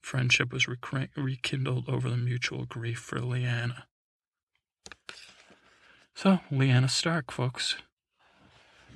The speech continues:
All right, it's time for me to say my prayers. Crone, sweet Crone. Miller, Smith,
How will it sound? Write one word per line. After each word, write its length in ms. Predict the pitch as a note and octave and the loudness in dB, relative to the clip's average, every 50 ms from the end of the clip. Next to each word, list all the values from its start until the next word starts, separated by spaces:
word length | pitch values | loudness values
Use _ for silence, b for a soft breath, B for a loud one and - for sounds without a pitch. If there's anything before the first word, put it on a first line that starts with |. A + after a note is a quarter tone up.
| b - | b 8
All 80 | C3+ | 10
right, 100 | B2+ A2+ | 10 10
it's 160 | G#2+ - - - | 10 8 6 6
time 180 | B2 A2+ G#2 | 6 6 4
for 160 | - - - | 4 4 6
me 80 | B2+ A#2+ | 6 8
to 80 | G#2+ A2 | 10 10
say 240 | - - - B2+ | 10 10 10 8
my 160 | A2+ A2 G#2+ G#2+ | 8 6 4 2
prayers. 920 | - - - C#3 C3 A#2 B2 B2+ A#2+ A#2+ B2 A#2 A2+ A2 - - - - - B B B B B B B B B B B B B B B B B - | -2 -2 2 4 6 8 10 10 10 10 8 6 6 4 0 0 -2 -4 -6 B B B B B B B B B B B B B B B B B -12
Crone, 680 | - - D3 C3 B2+ B2+ B2+ B2+ B2 A#2+ B2 B2+ B2 - _ _ _ _ _ _ _ | -4 0 4 4 6 6 6 6 4 4 2 2 0 -4 _ _ _ _ _ _ _
sweet 360 | - - - - - - _ - | -4 -4 -4 -4 -6 -14 _ -8
Crone. 640 | - - C#3 C3+ C3+ C3+ C#3 C#3 C3+ C3+ C#3 B2+ - - _ _ _ _ _ _ _ _ b b b b b b b b b b b b b b b b b b b | -4 -2 0 2 2 2 2 0 0 -2 -2 -4 -8 -12 _ _ _ _ _ _ _ _ b b b b b b b b b b b b b b b b b b b
Miller, 680 | - D#3+ D#3 D#3 D3 C#3+ C#3 C#3+ C#3 C3+ C3+ B2+ A#2+ A#2+ | 2 6 8 8 8 8 8 10 10 8 8 8 4 2
Smith, 720 | - - - - - A#2+ A#2 A2+ A2+ A2+ A2 - - - | 0 -2 0 2 4 4 4 6 4 2 0 -2 -4 -10